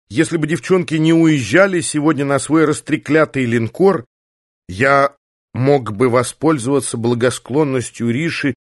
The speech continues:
вполне определённым образом, и никакие правила не удержали бы Риши от того, чтобы отдаться мне.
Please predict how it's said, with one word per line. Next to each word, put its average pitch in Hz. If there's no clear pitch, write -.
вполне 123
определённым 120
образом, 147
и 135
никакие 143
правила 156
не 139
удержали 131
бы 131
Риши 151
от 120
того, 135
чтобы 123
отдаться 127
мне. 147